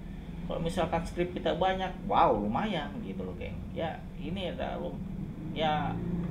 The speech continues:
nggak kaleng-kaleng gitu loh, geng. Nggak kaleng-kaleng routernya gitu loh. Dan lanjut ya, kita, eh, kita bahas mengenai ram-nya ya. Untuk ram-nya yang hub A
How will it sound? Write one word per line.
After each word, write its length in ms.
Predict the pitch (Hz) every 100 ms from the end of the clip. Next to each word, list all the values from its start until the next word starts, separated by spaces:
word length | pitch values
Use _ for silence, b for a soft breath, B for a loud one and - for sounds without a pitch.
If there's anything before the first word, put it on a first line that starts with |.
| - - - - - -
nggak 160 | -
kaleng-kaleng 640 | 151 160 165 185 190 185 -
gitu 160 | -
loh, 160 | - -
geng. 80 | -
Nggak 160 | - -
kaleng-kaleng 480 | - 139 170 - -
routernya 480 | - - - 120 117
gitu 160 | - -
loh. 140 | - - - - - - - - -
Dan 240 | 135 151
lanjut 240 | 135 170 147
ya, 160 | 139 -
kita, 480 | - - 120 123 117 - - - -
eh, 580 | 113 110 107 110 107 110 - - -
kita 240 | 120 113 110
bahas 320 | 113 131 - - -
mengenai 400 | 117 110 107 131 113
ram-nya 480 | 113 101 107 95 90
ya. 20 | - - - - - - - - -
Untuk 320 | 135 151 165
ram-nya 320 | 170 196 170 156
yang 240 | 143 135
hub 240 | 135 135
A 160 | 127